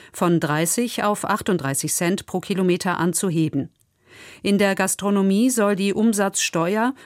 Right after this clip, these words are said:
auf Speisen von neunzehn auf sieben Prozent sinken.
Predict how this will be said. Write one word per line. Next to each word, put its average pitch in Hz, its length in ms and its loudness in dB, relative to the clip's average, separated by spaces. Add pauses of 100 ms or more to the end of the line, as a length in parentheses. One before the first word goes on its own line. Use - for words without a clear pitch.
auf 170 200 -2
Speisen 160 640 0 (280)
von 196 200 2
neunzehn 208 540 2
auf 196 260 -2
sieben 190 380 0
Prozent 165 560 -2
sinken. 175 480 0